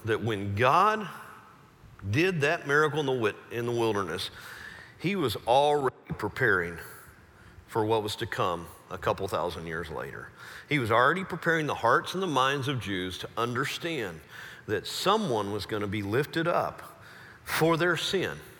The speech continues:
and was gonna die for their sin. Someone was gonna be lifted up, and when they would look upon him and believe in him, they would be healed of their sin.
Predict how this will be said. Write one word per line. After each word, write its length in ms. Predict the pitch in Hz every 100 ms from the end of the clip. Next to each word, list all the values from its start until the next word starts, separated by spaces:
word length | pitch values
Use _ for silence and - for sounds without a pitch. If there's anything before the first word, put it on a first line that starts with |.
| - - - -
and 140 | 113
was 140 | 117 107
gonna 240 | 127 120
die 560 | 113 135 190 180 87 76 - - -
for 460 | - - 160 175 185
their 200 | 180 170
sin. 240 | - 110
Someone 400 | 92 170 233 240
was 120 | 190
gonna 180 | 202 208
be 160 | 202 196
lifted 420 | 196 196 208 190
up, 280 | 170 113 - - -
and 160 | 123 123
when 100 | 117
they 120 | 107
would 200 | 104 104
look 320 | 127 208 233
upon 320 | 240 220 170
him 380 | 123 123 117 113
and 160 | 113 113
believe 540 | 120 135 247 330 330
in 100 | 175
him, 380 | 120 117 107 113 - -
they 120 | 139
would 160 | 135 113
be 140 | 104
healed 480 | 92 - 196 220 214
of 100 | 180
their 140 | 165 147
sin. 340 | - 110 82